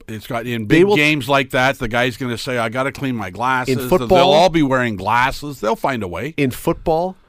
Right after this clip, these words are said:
Speaker 2: when the coach has the challenge flag, you've got ten seconds after a play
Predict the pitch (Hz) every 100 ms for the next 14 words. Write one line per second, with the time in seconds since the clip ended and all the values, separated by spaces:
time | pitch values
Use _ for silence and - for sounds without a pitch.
0 | _ - 117 117 - 139 151 135 123 110
1 | 123 127 156 - 147 143 175 - _ _
2 | _ _ 120 165 165 131 - 165 185 -
3 | 160 - 104 101 104 110 110 98 92 107
4 | 95 73 -